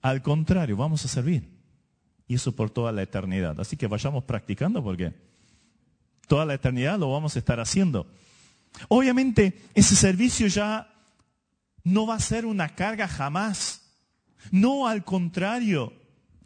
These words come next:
Así como nuestro servicio como creyentes debería estar inspirado en el hecho de nuestra salvación,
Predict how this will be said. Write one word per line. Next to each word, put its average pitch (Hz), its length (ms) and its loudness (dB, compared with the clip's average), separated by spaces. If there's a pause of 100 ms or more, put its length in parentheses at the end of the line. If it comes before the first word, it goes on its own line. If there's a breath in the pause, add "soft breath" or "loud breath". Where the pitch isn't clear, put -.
(160 loud breath)
Así 247 340 0
como 233 280 0
nuestro 208 280 0
servicio 180 520 2
como 175 280 -2
creyentes 156 840 0 (960 loud breath)
debería 226 400 6
estar 214 640 -2
inspirado 185 1160 0 (720 loud breath)
en 190 140 6
el 196 120 4
hecho 233 260 2
de 180 140 2
nuestra 185 460 0
salvación, 123 760 -4